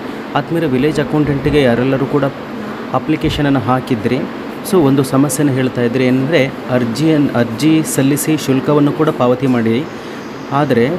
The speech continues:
ಶುಲ್ಕ ಪಾವತಿಸಿಗೆ ಸಂಬಂಧಿಸಿದಂತೆ ಯಾವುದೇ ರೀತಿಯಾಗಿರ್ತಕ್ಕಂಥ ಮೆಸೇಜ್ ಬಂದಿಲ್ಲ, ಮತ್ತೆ ಡಿಡಕ್ಟ್ ಆಗಿದ್ರೂ ಕೂಡ ನಮ್ಮ ಹಣ ಅನ್ನುವಂಥದ್ದು ಪಾವತಿ ಆಗಿಲ್ಲ ಅನ್ನುವಂಥದ್ದಾಗಿ ಹೇಳ್ತಾ ಇದ್ದಾರೆ. ಅದಕ್ಕೆ ಸಂಬಂಧಪಟ್ಟಂತೆ ಏಪ್ರಿಲ್ ನಾಲ್ಕನೇ ತಾರೀಕು ಕರ್ನಾಟಕ ಎಕ್ಸಾಮಿನೇಷನ್ ಅಥಾರಿಟಿಯವರು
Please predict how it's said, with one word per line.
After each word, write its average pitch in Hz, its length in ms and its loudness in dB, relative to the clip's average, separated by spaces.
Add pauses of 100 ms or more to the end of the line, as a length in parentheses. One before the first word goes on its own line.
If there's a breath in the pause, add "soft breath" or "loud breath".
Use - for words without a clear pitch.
ಶುಲ್ಕ 143 240 2
ಪಾವತಿಸಿಗೆ 160 680 0
ಸಂಬಂಧಿಸಿದಂತೆ 143 920 0
ಯಾವುದೇ 135 300 4
ರೀತಿಯಾಗಿರ್ತಕ್ಕಂಥ 135 760 0
ಮೆಸೇಜ್ 131 440 2
ಬಂದಿಲ್ಲ, 117 400 2 (360)
ಮತ್ತೆ 143 320 2
ಡಿಡಕ್ಟ್ 147 400 0
ಆಗಿದ್ರೂ 143 520 2
ಕೂಡ 170 160 -2 (1160)
ನಮ್ಮ 147 280 4
ಹಣ 139 420 2
ಅನ್ನುವಂಥದ್ದು 156 400 2
ಪಾವತಿ 143 380 2
ಆಗಿಲ್ಲ 127 400 0
ಅನ್ನುವಂಥದ್ದಾಗಿ 123 520 0
ಹೇಳ್ತಾ 127 280 2
ಇದ್ದಾರೆ. 139 200 2
ಅದಕ್ಕೆ 151 220 0
ಸಂಬಂಧಪಟ್ಟಂತೆ 156 520 2
ಏಪ್ರಿಲ್ 135 320 2
ನಾಲ್ಕನೇ 139 360 2
ತಾರೀಕು 139 500 0
ಕರ್ನಾಟಕ 135 400 0
ಎಕ್ಸಾಮಿನೇಷನ್ 131 580 2
ಅಥಾರಿಟಿಯವರು 135 720 2